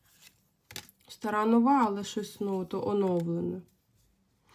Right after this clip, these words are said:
Дуже нам потрібна допомога, дуже нам потрібно їсти, пити.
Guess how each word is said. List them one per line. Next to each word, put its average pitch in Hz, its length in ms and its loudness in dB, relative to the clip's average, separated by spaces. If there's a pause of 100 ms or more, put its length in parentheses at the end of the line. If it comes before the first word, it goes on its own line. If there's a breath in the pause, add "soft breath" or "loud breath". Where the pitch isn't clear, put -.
(400 loud breath)
Дуже 220 320 2
нам 202 200 2
потрібна 202 500 -2
допомога, 208 760 0
дуже 185 280 -4
нам 180 220 -2
потрібно 175 840 -4
їсти, 175 420 -8
пити. 233 560 -4